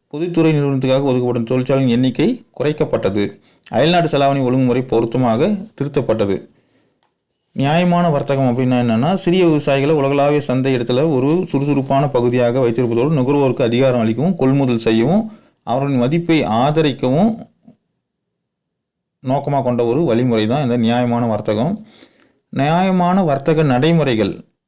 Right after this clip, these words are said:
அதுல என்ன இடர்பாடு, இரு கோட்பாடு என்ன அப்படின்னா, அ, பொருளாதார ரீதியில பின்தங்கிய உற்பத்தியாளர்களுக்காக வாய்ப்பு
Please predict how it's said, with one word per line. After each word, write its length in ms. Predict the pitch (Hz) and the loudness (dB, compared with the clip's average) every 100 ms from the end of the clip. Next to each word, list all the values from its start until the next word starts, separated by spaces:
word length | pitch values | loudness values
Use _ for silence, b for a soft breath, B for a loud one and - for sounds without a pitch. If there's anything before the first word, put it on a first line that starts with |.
| _ | _
அதுல 220 | - 120 | -6 -2
என்ன 260 | 123 131 156 | -2 0 0
இடர்பாடு, 440 | 127 151 147 139 | 0 0 0 0
இரு 280 | 127 117 131 | 0 0 -2
கோட்பாடு 380 | 127 147 143 131 | 0 -2 0 0
என்ன 240 | 117 117 | 2 0
அப்படின்னா, 440 | 113 107 107 139 - B B B B B _ - | 0 0 0 0 -4 B B B B B _ -6
அ, 120 | 123 | -4
பொருளாதார 480 | 117 143 165 165 151 | -2 0 2 2 2
ரீதியில 120 | 156 | 0
பின்தங்கிய 500 | 156 151 151 156 147 | 0 -2 0 2 2
உற்பத்தியாளர்களுக்காக 960 | 135 135 135 127 123 120 113 123 127 180 | 0 0 0 2 2 2 0 0 0 0
வாய்ப்பு 380 | 131 127 131 | 0 -2 0